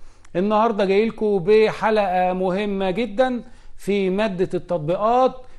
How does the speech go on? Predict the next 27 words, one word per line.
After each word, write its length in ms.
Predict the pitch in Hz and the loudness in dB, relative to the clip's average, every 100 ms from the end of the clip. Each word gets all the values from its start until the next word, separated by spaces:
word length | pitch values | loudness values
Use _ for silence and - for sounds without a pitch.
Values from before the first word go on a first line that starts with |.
| - | -4
وهنراجع 880 | 170 214 196 196 185 190 214 190 196 | -2 0 0 -2 0 0 0 0 2
على 340 | 175 170 175 | 2 2 0
كل 340 | 170 196 208 190 | 0 -2 0 0
الأبواب 600 | 190 165 156 190 202 151 | 0 -4 0 0 0 -2
بإذن 360 | 180 202 185 | -2 -2 -2
الله 340 | 175 165 180 190 | -4 0 2 2
اللي 160 | 175 | 2
موجودة 460 | 139 117 113 160 185 | -2 -4 -6 -2 0
عندنا. 420 | 196 196 214 170 - - - - - - | 0 4 4 2 -8 -20 -18 -16 -14 -2
هاخد 340 | 196 214 190 - | 0 2 -2 -2
كل 300 | 190 185 175 | 0 0 2
باب 340 | 220 262 208 - - - - - | 4 4 2 -10 -18 -20 -18 -8
ونتكلم 1160 | 151 196 220 202 156 131 156 151 190 220 214 | 2 4 6 4 2 -2 -4 -6 -2 0 0
في 100 | 190 | -2
الجزئيات 560 | 156 147 160 170 202 208 | -4 -4 -4 -2 -2 -2
النظرية، 760 | 190 165 147 165 220 269 285 277 - - | -4 -4 -2 0 2 2 0 -4 -16 -6
وبعد 400 | 165 180 220 190 | -2 2 2 2
ما 180 | 185 180 | 0 -2
نتكلم 400 | 170 - 208 196 | -4 -4 -2 -2
في 120 | - | -4
كل 300 | - 196 190 | -2 0 0
جزئية 340 | 156 151 190 190 | -2 -2 0 0
نظرية 720 | 175 147 160 185 190 180 - - - | 0 -2 0 2 4 2 0 -14 -12
هنروح 500 | - 175 175 208 214 | -8 -4 0 2 2
نحل 460 | 180 143 - 190 185 | -2 -6 -4 -2 0
عليها 420 | 151 117 120 147 | -2 -2 -4 -4
مسائل. 460 | 190 196 202 175 | -2 0 2 0